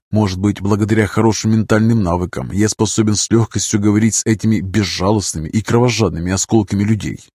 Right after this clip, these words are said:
Впрочем, в отношении теней недостаточно просто уметь объяснить свою точку зрения. Скорее, нужно заставить их принять ее. Силой заставить.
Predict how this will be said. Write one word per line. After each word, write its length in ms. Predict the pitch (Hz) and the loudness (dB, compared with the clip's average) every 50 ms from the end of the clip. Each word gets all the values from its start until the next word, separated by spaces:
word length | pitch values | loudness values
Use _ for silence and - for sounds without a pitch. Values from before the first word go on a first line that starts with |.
| _ _ _ _ _ _ _ - | _ _ _ _ _ _ _ -20
Впрочем, 480 | - - - 104 107 - - 107 98 | -12 -2 0 0 0 0 0 -4 -4
в 80 | - - | -4 -4
отношении 580 | 110 104 - 113 101 - - 117 113 110 110 104 | -6 -2 -2 -2 -2 0 2 2 4 4 2 2
теней 480 | 92 - 107 98 87 85 85 87 - - - | 0 -2 -2 -2 -2 -2 -4 -6 -8 -6 -2
недостаточно 800 | 107 113 113 117 127 117 - - 127 110 - - - 101 95 | 0 0 2 2 2 0 2 0 0 0 0 -2 -4 -4 -4
просто 320 | - - 113 - - - - - | 0 0 0 0 0 -4 -2 0
уметь 360 | 143 135 127 113 90 - - | 2 4 4 2 2 0 -4
объяснить 460 | 87 87 98 98 - - 117 120 117 | -4 -4 -2 -4 -2 0 0 0 0
свою 280 | - - 101 107 110 104 | 0 0 0 0 0 2
точку 360 | - 120 110 - - - 113 | 2 2 0 0 0 -2 -2
зрения. 520 | 92 104 92 82 67 60 50 50 50 - _ - | -2 -2 -4 -4 -4 -6 -10 -12 -16 -16 _ -10
Скорее, 460 | - - - 113 104 110 110 104 98 | -8 -2 0 2 2 4 4 4 4
нужно 380 | 113 117 107 - 117 113 95 | 2 2 0 0 -2 -2 -2
заставить 760 | 101 90 92 113 127 120 - - - 113 95 78 82 85 - - | -2 -4 -2 0 0 0 -2 -2 0 0 0 0 -2 -6 -8 -2
их 260 | - 113 107 - - - _ - | 0 0 0 0 -4 -14 _ 0
принять 440 | 127 135 139 123 101 80 82 - | 2 2 4 2 2 0 -4 -4
ее. 340 | - 101 104 90 76 69 - - _ _ _ - | -2 -2 -2 -2 -4 -8 -10 -12 _ _ _ -6
Силой 560 | - - - - 104 101 98 101 104 90 78 | -4 -2 -2 0 2 2 2 2 2 0 -2
заставить. 720 | 76 78 95 117 - - - 95 73 65 57 - - - | -4 -2 -2 -2 -2 0 0 -2 -2 -2 -8 -10 -14 -18